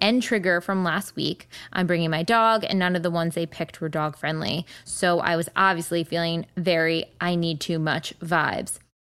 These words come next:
So insanely cool and inspiring, and just the jolt I needed.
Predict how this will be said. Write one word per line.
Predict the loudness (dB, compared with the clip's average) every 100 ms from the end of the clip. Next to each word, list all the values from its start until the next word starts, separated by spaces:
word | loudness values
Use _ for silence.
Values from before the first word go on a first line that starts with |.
| -16
So | -10 2 4 4 2
insanely | 2 2 2 2 0
cool | 0 0 2 0
and | -2
inspiring, | -4 -4 -2 -2 -2 -4
and | 0 -2
just | 0 0 0 -4 -8
the | -4
jolt | -2 0 0 -2 -10
I | -6 -4
needed. | -4 -6 -8